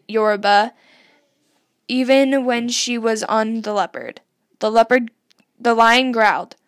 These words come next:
Lena and Colton stared wide-eyed at, at the whole situation. "Go," she said, uh, sh-, said, uh, Bray to her leopard. The leopard ran, but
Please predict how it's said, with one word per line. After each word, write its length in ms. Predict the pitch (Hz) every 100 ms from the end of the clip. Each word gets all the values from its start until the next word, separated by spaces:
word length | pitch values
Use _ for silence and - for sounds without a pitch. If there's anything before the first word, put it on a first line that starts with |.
| _ _ _ _ _
Lena 300 | 233 226 254
and 240 | 269 269
Colton 540 | 247 247 - 233 240 247 _ _ _ _ -
stared 520 | - - 220 220 214
wide-eyed 540 | 220 220 214 190 202
at, 200 | - 214 _ _ _
at 140 | 226 226
the 80 | 214
whole 180 | 220
situation. 760 | 214 233 220 208 - - - 233 _ _ _ _ 220 220
"Go," 300 | 226 180 - _ _
she 200 | - 220
said, 280 | 233 226 220
uh, 140 | 202 - _ _ _ _ _ _
sh-, 140 | - - _ _
said, 440 | - 247 226 220 208
uh, 120 | 202 - _ _ _ _ _ _ _ _ _ _ _ _ _ _ -
Bray 680 | 220 226 220 214 220 226 262 302 _ _ _ _ _ -
to 140 | 247
her 100 | 226
leopard. 460 | 214 214 220 233 285 _ _ _ _ -
The 100 | 233
leopard 400 | 240 240 311 277
ran, 460 | 233 214 226 226 - -
but 360 | 226 208 -